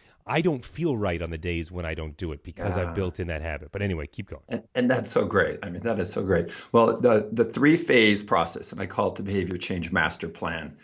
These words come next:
Speaker 1: Do it.
Speaker 2: And I, I map this out in Tiny Habits. In the first phase, you focus on creating new habits. So let's say you have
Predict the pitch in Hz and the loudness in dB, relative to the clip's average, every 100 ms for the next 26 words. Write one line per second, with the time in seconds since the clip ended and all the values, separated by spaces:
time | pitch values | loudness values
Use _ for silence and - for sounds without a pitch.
0 | 101 104 87 - - 90 98 - - 107 | -2 -2 -2 -6 -8 -4 -4 -6 -6 0
1 | 101 123 120 113 120 101 98 - 117 92 | 2 2 0 2 4 4 0 -4 -6 -2
2 | 90 87 - - 98 - 143 170 170 110 | -2 -4 -10 -6 -6 0 4 4 4 4
3 | 85 80 107 107 - 131 135 120 - 104 | 4 4 -2 -4 2 2 4 0 0 0
4 | 101 - 101 92 90 95 101 104 104 98 | 2 2 2 2 0 2 4 4 2 0
5 | - 80 69 - - - - - - 147 | 0 2 0 -2 -10 -12 -18 -8 0 2
6 | 190 - 151 127 117 107 95 95 98 | 2 4 4 6 4 4 4 2 -2